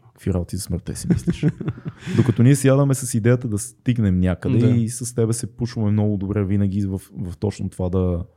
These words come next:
Speaker 1: да успеем да добутаме до някъде разговора, така че и за двамата да, да има нещо,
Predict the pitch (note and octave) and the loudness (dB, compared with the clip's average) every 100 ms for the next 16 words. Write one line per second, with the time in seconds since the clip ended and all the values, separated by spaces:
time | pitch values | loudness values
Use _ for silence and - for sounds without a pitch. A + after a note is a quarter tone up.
0 | _ _ _ - F#2+ F2+ - G2 G2 F#2 | _ _ _ -6 -4 -6 0 2 2 2
1 | F#2 F2+ F2 - A2 G#2 A#2+ A#2 F#2+ F#2+ | 2 0 -4 -6 -6 -2 0 2 4 4
2 | G2+ G2 F#2 F#2+ F#2 F2+ G#2 G#2 - G#2+ | 2 2 0 0 0 -2 -2 -2 -2 -4
3 | G2+ G2 F2+ G2+ G#2 - F#2+ G2 F#2 F2+ | -2 -4 -2 0 0 -2 -4 -2 0 -2
4 | G#2 G2+ F#2+ F#2 F#2 | 0 2 4 2 0